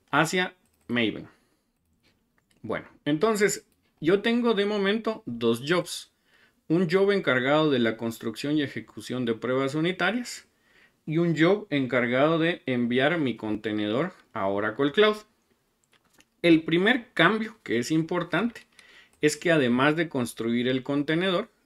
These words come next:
yo debo de pedirle de favor que construya también el plan de despliegue. Y así como originalmente yo mandaba el plan,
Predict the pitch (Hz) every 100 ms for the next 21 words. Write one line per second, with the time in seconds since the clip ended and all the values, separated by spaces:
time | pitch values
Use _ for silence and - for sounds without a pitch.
0 | - 120 127 123 127 135 131 131 127 120
1 | 117 120 127 123 127 170 160 151 208 -
2 | _ - 147 147 143 135 - - 151 175
3 | 175 160 151 147 143 190 - - 117 -
4 | 123 107 113 110 117 131 131 185 202 175
5 | 135 _ - - _ - - - - _
6 | 151 147 139 170 165 190 185 131 - -
7 | 131 123 117 127 123 131 139 147 151 131
8 | 117 117 135 143 156 143 131 131 135 120
9 | - 123 117 - 127 127 131 131